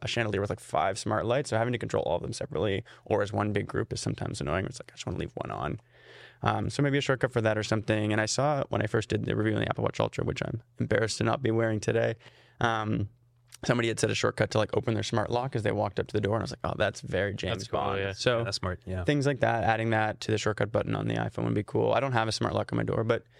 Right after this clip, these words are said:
Speaker 1: I think the people that do have that kind of stuff, you can get a lot out of it.
Speaker 3: So now you mentioned it, I have one shortcut that I use on my phone. It's
Speaker 1: Oh,
Speaker 3: the
Speaker 1: yeah?
Speaker 3: one to launch my, uh, iRobot vacuum at home.
Speaker 1: Oh.
Speaker 2: That's a really
Speaker 3: So
Speaker 2: good
Speaker 3: that could
Speaker 2: idea.
Speaker 3: be the action button on my phone now. Just poof, click it. <laughs>
Speaker 2: Ah.
Speaker 3: Launch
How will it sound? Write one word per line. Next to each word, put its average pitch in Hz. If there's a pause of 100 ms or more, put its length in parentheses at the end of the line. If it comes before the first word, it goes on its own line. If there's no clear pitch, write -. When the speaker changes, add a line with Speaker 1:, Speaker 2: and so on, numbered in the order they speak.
(500)
Speaker 1:
I 120
think 151
the 123
people 110
that 107
do 113
have 107
that 110
kind 117
of 113
stuff, -
you 117
can 120
get 120
a 117
lot 113
out -
of -
it. -
Speaker 3:
So -
now 107
you 104
mentioned 110
it, -
I -
have 104
one 104
shortcut 98
that 92
I 90
use 90
on 87
my 87
phone. 90
It's 92
Speaker 1:
Oh, -
Speaker 3:
the 110
Speaker 1:
yeah? 107
Speaker 3:
one 101
to -
launch 95
my, 87
uh, 85 (120)
iRobot 98
vacuum 104
at 127
home. 139
Speaker 1:
Oh. 165
Speaker 2:
That's 180
a 185
really 139
Speaker 3:
So 139
Speaker 2:
good 143
Speaker 3:
that 135
could 120
Speaker 2:
idea. 131
Speaker 3:
be 110
the 120
action 127
button 104
on 101
my 90
phone 147
now. 82
Just -
poof, -
click 180
it. -
<laughs> -
Speaker 2:
Ah. 113
Speaker 3:
Launch 233